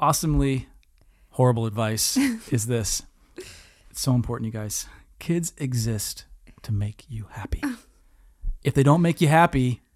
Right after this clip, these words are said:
Speaker 1: something's wrong with the kid. <laughs> I'm just telling you.
Speaker 2: All the time, right? They're supposed to make
Speaker 1: Yeah.
Speaker 2: you happy
Speaker 1: And
Speaker 2: all
Speaker 1: so,
Speaker 2: the time. That's
Speaker 1: yes.
Speaker 2: their primary existence.
Speaker 1: They literally exist just so you can harvest from them self-fulfillment and
Speaker 2: <laughs>
Speaker 1: self-satisfaction.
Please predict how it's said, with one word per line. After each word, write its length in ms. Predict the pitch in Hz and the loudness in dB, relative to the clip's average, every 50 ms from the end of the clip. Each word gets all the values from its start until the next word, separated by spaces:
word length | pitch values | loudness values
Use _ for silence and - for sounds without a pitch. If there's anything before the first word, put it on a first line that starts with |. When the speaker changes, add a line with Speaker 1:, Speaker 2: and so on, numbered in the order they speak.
| _ _ _ _ _ - - - - - | _ _ _ _ _ -20 -20 -20 -20 -14
Speaker 1:
something's 300 | - - 143 151 143 139 | -6 -2 0 0 2 2
wrong 120 | 139 143 143 | 2 2 2
with 80 | 139 | 0
the 80 | 135 135 | -2 -4
kid. 240 | - 143 127 117 - - - - | -4 -2 -2 -2 -4 -8 -8 -4
<laughs> 1400 | 294 320 294 220 - - - - 1077 - 1077 1077 1077 - - - _ - - - _ _ _ _ _ _ _ - - - - - - - - - - - - - - - - - | -2 -2 -2 -4 -8 -14 -18 -20 -20 -20 -20 -20 -20 -20 -20 -20 _ -20 -20 -20 _ _ _ _ _ _ _ 4 4 4 4 2 0 -2 -2 -2 -4 -6 -6 -10 -12 -14 -2 4
I'm 180 | - 247 - - | 6 6 6 4
just 340 | - - 240 240 - - - | 2 0 2 2 2 0 0
telling 320 | - 226 - 247 254 208 - - - | 0 -2 0 2 0 0 0 0 -6
you. 80 | 208 - - - - - - - 403 403 - - - - - - - - - 185 196 | -6 -6 -6 -8 -12 -12 -12 -12 -12 -14 -14 -14 -14 -12 -12 -12 -12 -8 -4 0 2
Speaker 2:
All 100 | 202 175 | 2 2
the 180 | 170 165 175 175 | 2 0 -2 0
time, 340 | - 214 202 160 - 170 175 | -2 -2 -2 -2 -6 -8 -8
right? 300 | 175 175 190 226 - - | -8 -6 -8 -8 -8 -10
They're 80 | 202 208 | -10 -8
supposed 220 | - - 214 214 | -4 -4 -4 -4
to 60 | 226 202 | -6 -6
make 100 | 196 202 | 0 4
Speaker 1:
Yeah. 140 | 220 208 | 4 4
Speaker 2:
you 40 | - 196 | 4 2
happy 260 | 180 - 165 - - - - | -2 -6 -10 -14 -14 -6 0
Speaker 1:
And 60 | 202 185 | 2 2
Speaker 2:
all 60 | 165 | 4
Speaker 1:
so, 220 | - 196 185 190 - | 4 2 2 2 -2
Speaker 2:
the 80 | 175 185 | -6 -14
time. 300 | - 196 160 143 151 160 | -10 -10 -10 -10 -8 -2
That's 320 | 180 190 175 151 117 - - | 2 4 4 4 4 2 0
Speaker 1:
yes. 60 | 196 | -2
Speaker 2:
their 400 | 185 214 226 226 220 220 - - - - - - - - - | -2 0 0 0 0 -2 -2 -6 -10 -20 -20 -20 -20 -20 -18
primary 520 | - - 214 196 196 180 170 170 165 156 - - | -10 -8 -6 -4 -4 -4 -6 -8 -8 -10 -12 -12
existence. 500 | - 165 156 139 120 - - - - - - - | -14 -12 -12 -10 -10 -10 -12 -12 -18 -18 -8 0
Speaker 1:
They 140 | - 160 190 | 4 6 6
literally 380 | 190 180 185 190 202 196 190 180 | 8 8 6 6 6 6 6 6
exist 380 | 175 139 139 160 - - - | 4 2 2 0 -2 -2 -4
just 140 | - 143 - | -6 -6 -4
so 80 | - 139 | -2 -2
you 100 | 131 127 | -2 -2
can 160 | - 127 117 104 - | -2 -2 -4 -4 -6
harvest 460 | - - - 139 143 143 151 - - | -8 -2 0 2 2 2 2 -2 -2
from 240 | - - 131 123 120 | -4 -2 0 0 0
them 180 | 117 113 113 104 | 0 -2 -2 -4
self-fulfillment 840 | - - 127 117 110 - - - 107 - - 117 110 110 107 104 - | -4 -4 -4 -4 -6 -8 -10 -14 -12 -10 -6 -4 -4 -4 -4 -6 -8
and 80 | - - | -6 0
Speaker 2:
<laughs> 0 | |
Speaker 1:
self-satisfaction. 1120 | - 392 311 - - - 117 107 110 107 - - 113 107 107 - - - 123 117 107 98 | 0 2 2 0 -2 -4 -4 -4 -4 -4 -6 -6 -8 -8 -8 -8 -8 -8 -8 -8 -8 -10